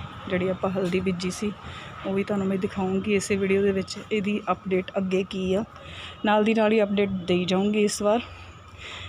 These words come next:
ਇਸ ਵਾਰ ਸਗੋਂ ਲੇਟ ਹੋ ਗਈ ਤੋ, ਅਹ, ਹਲਦੀ ਬੀਜਣੀ।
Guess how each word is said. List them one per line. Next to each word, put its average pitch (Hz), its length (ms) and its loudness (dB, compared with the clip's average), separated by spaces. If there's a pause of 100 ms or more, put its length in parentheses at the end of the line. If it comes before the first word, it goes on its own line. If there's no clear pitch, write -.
ਇਸ 202 160 0
ਵਾਰ 208 100 4
ਸਗੋਂ 214 280 2
ਲੇਟ 202 380 4
ਹੋ 190 100 4
ਗਈ 185 160 2 (920)
ਤੋ, 208 80 4
ਅਹ, 185 680 0
ਹਲਦੀ 190 220 4
ਬੀਜਣੀ। 196 460 2